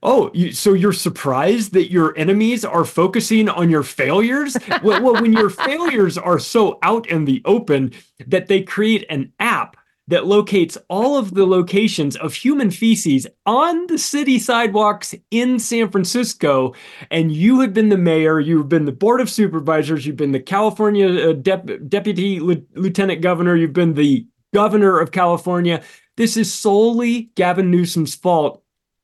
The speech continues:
Speaker 1: How do these people have the audacity to stand up there in front of a camera, presumably not drunk, I guess, though that's
Speaker 2: <laughs>
Speaker 1: questionable when it comes to Gavin Newsom,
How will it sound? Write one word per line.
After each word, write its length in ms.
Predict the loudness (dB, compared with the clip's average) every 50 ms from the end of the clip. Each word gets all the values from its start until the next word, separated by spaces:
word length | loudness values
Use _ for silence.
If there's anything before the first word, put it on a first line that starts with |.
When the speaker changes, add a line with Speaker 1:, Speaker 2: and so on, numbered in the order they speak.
| _ _ _ _ _ _
Speaker 1:
How 240 | _ -2 0 0 0
do 80 | 0 -2
these 260 | -2 -2 -4 -4 -4
people 380 | -6 -6 -6 -6 -4 -4 -6 -4
have 240 | -4 -6 -6 -4
the 160 | -4 -6 -6 -6
audacity 840 | -8 -8 -8 -8 -6 -4 -4 -4 -4 -4 -6 -6 -6 -6 -10 -10 _
to 100 | -8 -8
stand 500 | -8 -6 -8 -6 -6 -4 -4 -4 -2 -2
up 140 | -4 -4 -4
there 340 | -4 -2 -2 -2 -2 -4 -6 -12 -20 -14
in 120 | -14 -12
front 400 | -12 -12 -16 -10 -6 -2 0 0
of 80 | 0 0
a 40 | -2
camera, 600 | -6 -6 -6 -4 -4 -4 -2 -2 -2 -2 -4 -6 -10 -20 _ _ -10
presumably 800 | -8 -8 -8 -8 -10 -6 0 0 2 2 2 2 2 2 2 2
not 240 | 2 0 -2 -4
drunk, 440 | -4 -2 -2 0 0 -2 -4 -6 -4
I 120 | -4 -4 -2
guess, 340 | 0 0 0 0 -2 -4
though 380 | -6 -10 -6 -2 -2 0 0 0
that's 200 | 0 -2 -4 -6
Speaker 2:
<laughs> 120 | -6 -4
Speaker 1:
questionable 520 | -2 -2 -2 -2 -4 -6 -2 0 0 0 0
when 120 | 0 -2
it 80 | -4 -6
comes 180 | -6 -8 -6
to 60 | -6 -4
Gavin 260 | -2 -2 -2 0 -2
Newsom, 340 | -2 -2 -2 -4 -6 -8